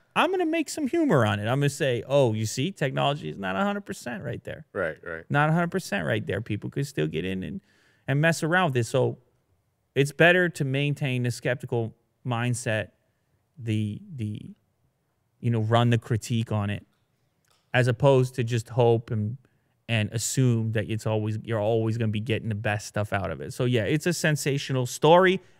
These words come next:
Speaker 1: as it would be, as it should be. It's a hot headline, right? You can't hate on the hot headline. That's what you
Speaker 2: Hmm.
Speaker 1: do. That's how you make it.
Speaker 2: Mm-hmm.
Speaker 1: But you dive a little deeper, and hopefully you get the right,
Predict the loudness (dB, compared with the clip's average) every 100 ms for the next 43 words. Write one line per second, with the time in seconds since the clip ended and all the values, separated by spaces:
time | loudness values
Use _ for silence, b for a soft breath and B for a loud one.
0 | b 4 6 6 2 4 4 6 4 4
1 | 4 4 4 0 2 6 6 6 2 2
2 | 2 2 4 2 2 4 4 6 2 -2
3 | -12 _ _ _ _ _ _ _ _ _
4 | _ 2 2 2 2 2 2 2 2 2
5 | 2 2 0 2 4 4 2 -2 -14 -6
6 | -4 2 2 2 2 4 4 0 _ _
7 | _ _ -4 -2 0 2 2 2 4 4
8 | 4 -2 -10 _ _ b b -20 -18 -6
9 | 6 6 6 2 _ _ _ _ _ _
10 | _ 0 4 6 6 4 4 2 0 0
11 | -2 0 0 0 -2 -4 -4 -4 -6 -6
12 | -6 -4 -4 -6